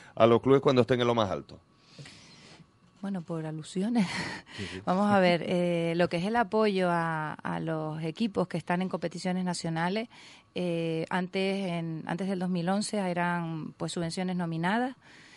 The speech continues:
Speaker 2: y a partir del dos mil doce se abrió un proceso participativo donde hemos estado trabajando, incluso en esas primeras reuniones habían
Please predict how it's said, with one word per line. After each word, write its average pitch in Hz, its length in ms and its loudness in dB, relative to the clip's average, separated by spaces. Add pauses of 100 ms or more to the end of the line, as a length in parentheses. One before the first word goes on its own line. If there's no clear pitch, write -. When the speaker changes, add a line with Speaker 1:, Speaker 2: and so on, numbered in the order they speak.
(300)
Speaker 2:
y 196 240 2
a 175 80 4
partir 170 320 0
del 196 180 2
dos 202 100 0
mil 196 200 0
doce 220 280 2
se 180 220 0
abrió 170 320 2
un 190 80 -2
proceso 185 380 -2
participativo 175 840 0
donde 175 440 -2
hemos 175 340 -2
estado 175 280 -2
trabajando, 175 580 0
incluso 175 400 -4
en 175 80 0
esas 180 220 -4
primeras 180 380 0
reuniones 180 640 -2
habían 175 380 -2